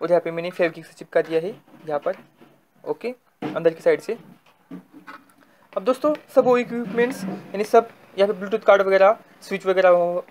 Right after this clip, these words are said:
वो अभी हम सब कुछ यहाँ पे, इसे हम यहाँ पे लगा लेते हैं, ठीक है। तो दोस्तों, इस प्रकार से ये amplifier अभी complete हो चुका है। अब दोस्तों, यहाँ पे मैंने ये switch को चेंज कर दिया है, क्योंकि ये वाला switch यहाँ पे ख़राब था, इसलिए इसे change करना पड़ा, ओके।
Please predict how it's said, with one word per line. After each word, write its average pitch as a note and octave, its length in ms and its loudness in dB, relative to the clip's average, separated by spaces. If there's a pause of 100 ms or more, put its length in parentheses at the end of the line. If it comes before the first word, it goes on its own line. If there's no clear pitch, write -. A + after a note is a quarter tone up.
वो F#3 320 2
अभी F#3 260 0
हम F3+ 160 0
सब F#3 220 -2
कुछ - 180 -8
यहाँ D#3+ 100 6
पे, F#3+ 220 -2 (340)
इसे G3+ 200 -6
हम F#3+ 260 -8
यहाँ E3+ 140 4
पे F3+ 100 -4
लगा F#3 200 6
लेते F3+ 240 -2
हैं, A#3+ 180 0 (1200)
ठीक A3 140 -2
है। D4 120 2 (880)
तो A3+ 40 -2
दोस्तों, B3 360 0
इस B3 140 -10
प्रकार A#3 240 -2
से A3+ 140 -8
ये A3 80 -4
amplifier G3 440 0
अभी F#3 120 0
complete F#3 300 -4
हो F3+ 80 -10
चुका - 220 -8
है। A3 120 -8 (420)
अब F3+ 80 -8
दोस्तों, A3 260 -2
यहाँ F#3 120 0
पे F3+ 120 -2
मैंने F3+ 240 -6
ये F3+ 80 -10
switch F3 240 -16
को F#3 120 -8
चेंज F3 240 -6
कर E3 160 -4
दिया D#3+ 160 0
है, G#3 160 -4 (400)
क्योंकि G#3+ 380 -12
ये D#3 100 -4
वाला D#3+ 140 4
switch F3+ 320 -12
यहाँ D3+ 140 -2
पे E3+ 100 -8
ख़राब D3 360 -4
था, B2+ 80 -4
इसलिए D3 320 -12
इसे D#3 140 -14
change D3+ 240 -12
करना D3 200 -6
पड़ा, E3 220 -2 (480)
ओके। A#3+ 220 -8